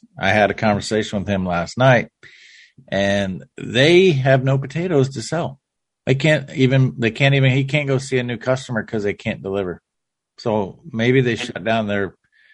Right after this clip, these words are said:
Speaker 1: restaurants because they can't get supplies to p-, staff their restaurant or to feed people.
Speaker 2: And, and by the way, on the prepping side, potatoes may be one of the most important things we can do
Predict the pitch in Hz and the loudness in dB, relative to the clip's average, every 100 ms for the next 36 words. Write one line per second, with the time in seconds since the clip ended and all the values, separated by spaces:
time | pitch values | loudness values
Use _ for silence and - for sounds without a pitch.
0 | _ _ _ _ _ - 120 117 - 120 | _ _ _ _ _ -6 0 0 2 0
1 | 101 107 110 101 98 - 101 101 - - | 0 -4 -2 -2 -2 -2 -2 -2 -4 -8
2 | - 110 110 98 85 - - _ _ - | 0 2 4 2 -2 -12 -16 _ _ -20
3 | - 117 104 - 107 107 98 117 101 101 | -4 0 0 -2 0 0 -2 -4 -4 -4
4 | 147 123 117 - - 127 127 107 80 - | -2 0 0 -2 -4 -2 0 -2 -8 -10
5 | 64 _ _ _ _ _ _ - 127 127 | -18 _ _ _ _ _ _ -4 0 0
6 | 117 - _ 120 120 117 - _ 123 139 | -2 -10 _ -4 -2 -4 -10 _ 0 0
7 | 147 127 123 117 117 110 110 135 135 117 | 0 0 2 2 0 -2 -2 -2 -2 -4
8 | - 104 98 90 - _ _ _ _ 113 | -2 0 0 -2 -8 _ _ _ _ -8
9 | - 131 135 120 110 110 110 107 107 110 | 0 2 4 2 0 -2 -2 0 2 2
10 | 110 104 101 107 - 101 110 101 - 104 | 2 2 2 0 -2 -4 -4 -4 -2 -4
11 | 98 98 85 85 117 101 | -2 -6 -6 0 2 4